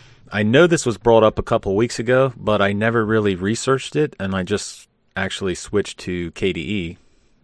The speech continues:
back to K D E. So I'm back on gnome right now, and I would love to know how to fix the issues with the Wayland and nvidia drivers, because when I install the nvidia drivers, I boot up, I reboot,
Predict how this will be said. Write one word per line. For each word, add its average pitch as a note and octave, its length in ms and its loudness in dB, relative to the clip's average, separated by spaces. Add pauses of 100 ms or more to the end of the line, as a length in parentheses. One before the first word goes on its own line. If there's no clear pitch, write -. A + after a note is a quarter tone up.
(440)
back G#2 220 2
to F2+ 100 -6
K E2+ 200 -6
D D2+ 60 -12
E. D#2 220 -12
So F#2+ 400 -2
I'm G2 220 -4
back C3 320 0
on G#2 260 -2
gnome F#2 300 -4
right E2 160 -8
now, E2+ 320 -6
and F#2 180 -6
I F#2+ 80 -2
would F2+ 160 -4
love A2+ 460 2
to G2+ 100 -6
know G2 520 -2 (600)
how G2+ 180 0
to F#2 100 -2
fix - 640 -2
the F#2+ 220 -4
issues E2 400 -8
with F2+ 200 -6
the D2+ 360 -16 (460)
Wayland G2 580 0
and E2+ 260 -10
nvidia F2 240 -4
drivers, D#2 300 -8
because G#2 320 -4
when A#2 180 0
I D#3 140 2
install C3 400 2
the A2+ 140 4
nvidia G2+ 300 0
drivers, F2+ 540 -2 (800)
I G#2+ 160 2
boot A2+ 300 2
up, A2 440 2 (260)
I G2 120 -4
reboot, G2 520 2